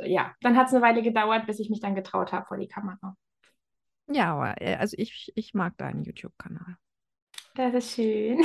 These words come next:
Speaker 1: <laughs>
Speaker 2: Guck das gerne. Und du hast auch
Speaker 1: Sehr gut.
Speaker 2: immer so schön kurze Videos. Also
Speaker 1: Ja.
Speaker 2: ich hatte das oft, ich habe ja auch so Mama-Blog-Videos geguckt, ne? Und, äh, das sind dann, manchmal hast du so Videos aufgenommen und dann stand da, da so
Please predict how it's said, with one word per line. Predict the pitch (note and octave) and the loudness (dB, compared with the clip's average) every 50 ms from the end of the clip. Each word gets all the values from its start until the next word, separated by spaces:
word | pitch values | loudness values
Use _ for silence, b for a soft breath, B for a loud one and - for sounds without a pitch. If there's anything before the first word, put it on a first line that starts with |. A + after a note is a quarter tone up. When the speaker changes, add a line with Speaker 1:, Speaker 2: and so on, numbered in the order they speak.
| - - - | 4 4 4
Speaker 1:
<laughs> | D#4+ C#4 B3+ C4+ D4 - E4+ - - _ _ _ _ _ _ _ | 4 4 4 2 2 0 -2 -4 -4 _ _ _ _ _ _ _
Speaker 2:
Guck | - - - - | -18 -16 -8 -4
das | - A#4 - - - | -4 -4 -4 -4 -2
gerne. | - E3+ D3 - - - - D#2 - - - _ _ _ _ _ | 0 0 0 0 -2 -6 -6 -8 -10 -12 -14 _ _ _ _ _
Und | - - - B3+ A#3 | 0 2 4 4 6
du | A#3+ A#3 | 4 4
hast | B3 C4 - - - | 4 2 0 2 2
auch | A#3+ B3 | 2 4
Speaker 1:
Sehr | A#3+ | 4
gut. | - A#3 | 2 2
Speaker 2:
immer | B3 B3+ A#3+ A3 | 2 2 2 2
so | A3+ A#3+ A#3+ | 2 0 -2
schön | - - B3 A#3+ A#3 A#3 - _ _ _ _ _ _ | 0 0 2 2 2 0 -2 _ _ _ _ _ _
kurze | - - C#4 C4 B3 - F#3+ F3 | 0 2 2 2 2 -2 -6 -6
Videos. | F3+ E3+ D#3+ - - - - - - - - _ _ _ _ _ _ _ _ _ _ _ _ _ _ _ _ _ _ _ _ _ _ _ _ _ _ _ _ | -6 -6 -6 -6 -6 -6 -6 -8 -10 -12 -18 _ _ _ _ _ _ _ _ _ _ _ _ _ _ _ _ _ _ _ _ _ _ _ _ _ _ _ _
Also | - A3 A3 G#3+ | 2 4 6 6
Speaker 1:
Ja. | G3+ - - - - _ _ _ _ _ _ _ _ _ _ _ | 6 6 4 0 -10 _ _ _ _ _ _ _ _ _ _ _
Speaker 2:
ich | - A3 A#3 A#3 | 0 2 2 2
hatte | A#3+ B3+ - D4 | 2 2 2 2
das | C#4 B3 A#3 A#3 - - | 4 4 4 4 2 2
oft, | - A#3+ - - | 2 2 2 0
ich | A#3+ A#3+ - | -2 -2 0
habe | B3 A#3+ | 2 2
ja | A3+ - | 2 2
auch | A3 A3+ | 2 2
so | - A#3 | 2 2
Mama-Blog-Videos | G#3+ G3 D#3+ F3 G3+ A3 A#3 A#3 A#3 A#3 A3+ A#3 - _ - A3 A3 - _ _ B3+ A#3+ A#3 A3 G#3+ A#3 A#3+ A3+ A#3 - | 2 2 2 0 0 2 2 2 0 0 -2 -4 -6 _ -4 -4 -4 -4 _ _ -4 -2 0 2 2 4 2 2 2 -2
geguckt, | - B3 - - - D#4 - - _ - | -6 -14 -4 0 0 0 0 -2 _ 2
ne? | A3+ G3+ B3 F#4 B B B B B B B _ _ | 2 4 4 2 B B B B B B B _ _
Und, | - A3+ A3+ A3 A3 A3 G#3+ A3 - | 4 6 6 6 6 4 2 0 -2
äh, | - - G#3+ G#3+ G#3+ G#3+ G#3+ A3+ - _ _ _ _ _ _ _ _ _ _ _ _ _ | 0 0 2 2 2 0 -2 -2 -6 _ _ _ _ _ _ _ _ _ _ _ _ _
das | - A3+ A3+ - | 0 0 0 2
sind | - B3 C4+ | 4 4 6
dann, | C#4 C4+ B3+ | 6 6 6
manchmal | A#3+ A3+ A#3 A#3+ - C4 B3+ | 6 4 4 4 4 2 2
hast | B3 - | 2 0
du | B3+ | -2
so | B3 B3 A#3 | -4 -2 -2
Videos | A#3 A#3+ D4 E4 D#4 B3+ - | -2 2 2 4 2 2 2
aufgenommen | - G3+ G#3 - A#3+ A#3+ A3 A3 A#3+ C4 | 0 -2 -2 -2 -2 0 0 0 0 0
und | B3 | 0
dann | A3+ G#3 A3 | -2 -2 -4
stand | - - G#3 A3 A3+ | -2 -2 0 0 0
da, | A3+ A3 | 0 0
da | A3 A3 A3 A3 | 0 -2 -2 -2
so | A3+ A3 G#3+ | -2 -2 -4